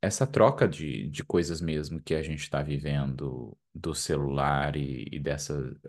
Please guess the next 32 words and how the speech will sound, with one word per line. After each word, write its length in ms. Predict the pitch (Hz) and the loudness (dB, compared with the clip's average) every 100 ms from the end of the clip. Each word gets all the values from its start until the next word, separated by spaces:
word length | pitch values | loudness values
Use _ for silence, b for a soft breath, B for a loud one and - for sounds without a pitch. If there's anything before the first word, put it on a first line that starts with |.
| - - _ _ B B - | -16 -18 _ _ B B 0
as 140 | 92 | 4
mensagens 640 | 101 101 104 117 131 135 - | 8 8 8 6 8 6 4
que 120 | 101 | 2
a 60 | |
gente 300 | 87 90 - | 2 0 -6
troca 540 | 80 85 85 90 - 82 | -2 4 6 6 4 0
e 80 | 80 | 2
chegar 360 | - 80 85 | 0 4 4
a 40 | 87 | 4
mensagem 840 | 82 82 - 85 82 82 80 76 | 2 0 4 6 6 2 -2 -4
e 60 | |
responder 460 | 80 85 - 80 80 | -4 -6 -2 -2 0
mensagem, 960 | 76 73 73 - 80 90 90 87 69 - _ _ _ _ _ _ _ | 0 -2 -2 -2 0 2 0 -2 -6 -6 _ _ _ _ _ _ _
como 200 | 92 85 | 2 4
você 240 | 95 - | 2 2
disse 220 | 78 78 | -2 -2
ali, 280 | 76 69 - - | 0 0 -4 -12
você 140 | - | -2
tá 100 | - | -2
falando 260 | - 82 85 | 2 2 2
com 80 | 78 | 0
alguém, 160 | 76 | 0
a 40 | 78 | -4
pessoa 280 | - 82 | -4 -4
tá 120 | 73 78 | -2 -2
no, 220 | 71 - - | -4 -8 -8
no 200 | 80 80 | -4 -4
celular 480 | - 76 69 73 | -2 0 2 2
enquanto 300 | 78 76 76 | 2 -2 -6
fala 240 | - 76 73 | 2 2 2
com 120 | 78 | -2
você, 460 | 67 69 - 80 | -4 -2 2 2